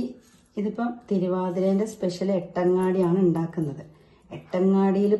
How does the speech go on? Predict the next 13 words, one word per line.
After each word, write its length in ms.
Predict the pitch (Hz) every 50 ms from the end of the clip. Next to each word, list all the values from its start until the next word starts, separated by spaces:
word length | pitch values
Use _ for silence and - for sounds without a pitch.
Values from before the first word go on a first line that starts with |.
| - - -
പ്രധാനമായിട്ട് 840 | 170 156 147 156 165 160 165 175 190 202 202 196 190 190 175 202 208 196
വേണ്ട 200 | 185 185 180 180 185 180
വിഭവങ്ങൾ 360 | 180 175 165 180 175 175 180 180 180 175
എന്താന്ന് 280 | 175 170 175 175 175 170
വെച്ച് 200 | 165 - - 170
കഴിഞ്ഞാല് 460 | 160 160 160 165 160 160 160 151 160 185 190 - - - - - _ _ _ _ _ _ _ - 175
എനിക്ക് 200 | 180 185 180 185 -
ശരിക്കും 360 | 202 170 151 160 - - 208 190
അറിയില്ല. 300 | 170 165 170 170 160 143 147 196 - - - 175
ഞാൻ 140 | 160 156 156 165 170
എൻ്റെ, 280 | 160 165 175 175 202 233 240 - - - - _ _ _ _ _ -
അതായത് 280 | 165 170 170 170 170 190 185 170
യൂട്യൂബിലൊക്കെ 500 | 170 165 165 - 170 165 165 170 170 180